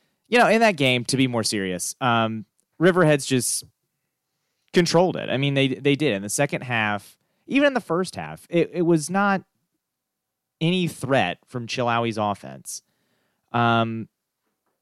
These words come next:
Chilhowie gets the ball to start the second half. It's a seven nothing game. You and I both say to each other, "They have got to score or at least look like they're gonna score on this drive."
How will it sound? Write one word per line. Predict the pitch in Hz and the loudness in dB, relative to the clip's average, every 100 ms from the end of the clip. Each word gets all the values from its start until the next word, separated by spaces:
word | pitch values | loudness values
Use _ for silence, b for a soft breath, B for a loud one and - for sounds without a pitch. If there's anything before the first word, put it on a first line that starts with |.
| _ _ _ _ _ _ _ _ _ _ | _ _ _ _ _ _ _ _ _ _
Chilhowie | - 123 135 147 | 0 4 4 4
gets | 147 - | 2 2
the | |
ball | 135 135 | 2 2
to | |
start | 139 143 | 2 0
the | 135 | 0
second | - 135 131 | -2 -2 -2
half. | 127 135 | -4 -4
It's | 107 | -6
a | 104 | -8
seven | - 139 127 135 | -2 0 2 0
nothing | 131 135 | -2 -2
game. | 123 131 | -2 -2
You | 127 160 | 0 2
and | 139 | 2
I | 139 | 2
both | 123 135 127 | 2 2 0
say | - 127 113 | 0 2 2
to | 110 123 | 0 -4
each | 117 127 | -2 0
other, | 110 92 92 _ _ _ | 0 0 -6 _ _ _
"They | 117 | -4
have | 98 85 - | -4 -8 0
got | 120 123 - | 2 2 -2
to | 120 | -10
score | - 120 107 95 90 - _ | -4 -2 0 0 -4 -10 _
or | 110 104 | -4 -4
at | 117 | 2
least | 139 143 135 - - | 4 4 0 -10 -14
look | 101 123 160 - | -10 2 2 2
like | 110 107 | -4 -4
they're | 104 | -8
gonna | 101 95 | -8 -10
score | - 107 101 98 | -10 -8 -6 -4
on | 107 113 | -4 -6
this | 110 | -8
drive." | - 98 85 80 - | -8 -8 -8 -14 -20